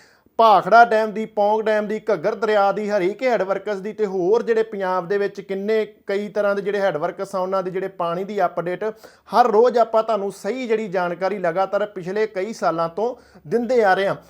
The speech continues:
ਸੋ ਕਿਰਪਾ ਕਰਕੇ ਜਿਹੜੇ ਭੈਣ ਭਰਾ ਨਵੇਂ ਜੁੜੇ ਹਨ, ਆਪਣਾ YouTube ਚੈਨਲ ਸੁੱਖ ਲਾਟੀਆ ਸਬਸਕ੍ਰਾਈਬ ਕਰਕੇ ਰੱਖ ਲਓ। ਆਪਾਂ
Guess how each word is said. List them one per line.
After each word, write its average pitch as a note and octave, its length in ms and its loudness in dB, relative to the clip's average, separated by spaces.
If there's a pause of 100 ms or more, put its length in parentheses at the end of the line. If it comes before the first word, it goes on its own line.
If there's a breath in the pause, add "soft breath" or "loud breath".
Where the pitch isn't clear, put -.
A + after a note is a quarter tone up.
ਸੋ B3+ 140 -2
ਕਿਰਪਾ B3 380 0
ਕਰਕੇ C4 340 -2
ਜਿਹੜੇ A#3 360 0
ਭੈਣ C4+ 260 -2
ਭਰਾ B3 220 -2
ਨਵੇਂ G#3 260 -2
ਜੁੜੇ A#3+ 220 -2
ਹਨ, A#3+ 80 -4
ਆਪਣਾ A#3 280 -4
YouTube G#3 560 -6
ਚੈਨਲ A#3 260 -2
ਸੁੱਖ A3+ 320 -6
ਲਾਟੀਆ A#3 400 0
ਸਬਸਕ੍ਰਾਈਬ A3 540 -4
ਕਰਕੇ A3 300 -4
ਰੱਖ G3+ 240 -2
ਲਓ। A#3 280 0 (260 loud breath)
ਆਪਾਂ A#3 300 2